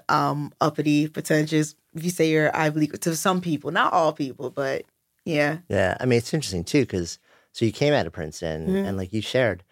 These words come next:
Speaker 2: one of the reasons that you ended up going to Bennington, aside from just, like, telling your mom it could check that
Speaker 1: Mm-hmm,
Speaker 2: box,
Speaker 1: mm-hmm.
Speaker 2: is you were struggling to actually find work out of
Speaker 1: Mm-hmm.
Speaker 2: Princeton,
Speaker 1: Oh,
Speaker 2: which a lot
Speaker 1: yeah.
Speaker 2: of people would be like, "Wait a minute.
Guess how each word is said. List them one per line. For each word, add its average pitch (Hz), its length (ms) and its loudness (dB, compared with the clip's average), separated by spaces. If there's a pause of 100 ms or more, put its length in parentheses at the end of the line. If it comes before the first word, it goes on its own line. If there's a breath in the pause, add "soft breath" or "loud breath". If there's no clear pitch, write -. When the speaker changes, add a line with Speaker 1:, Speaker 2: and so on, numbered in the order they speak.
(340 soft breath)
Speaker 2:
one 123 160 2
of 135 80 4
the 113 80 2
reasons 95 380 0
that 85 140 -4
you 92 100 -6
ended 85 260 -2
up 76 160 -2
going 82 160 -2
to 80 40 -4
Bennington, 85 500 0
aside 78 280 -2
from 87 120 -4
just, 80 200 -4
like, 73 180 0 (140)
telling 82 200 2
your 80 100 2
mom 73 160 2
it 73 60 -2
could - 140 -6
check 214 140 0
that 214 140 2
Speaker 1:
Mm-hmm, 220 60 -2
Speaker 2:
box, 214 260 0
Speaker 1:
mm-hmm. 254 200 0 (380 soft breath)
Speaker 2:
is 113 120 -6
you 123 60 2
were 117 60 2
struggling 107 400 0
to 104 80 -6
actually 87 200 -8
find 78 220 -4
work - 360 -4 (520)
out 277 220 0
of 311 80 2
Speaker 1:
Mm-hmm. 330 60 2
Speaker 2:
Princeton, 226 500 -4
Speaker 1:
Oh, 269 120 2
Speaker 2:
which 339 100 2
a - 40 2
lot 330 180 2
Speaker 1:
yeah. 247 40 0
Speaker 2:
of 185 60 -2
people 135 160 -2
would 120 100 -4
be 131 60 0
like, 117 180 0
"Wait 110 160 -2
a - 20 -6
minute. 73 300 -8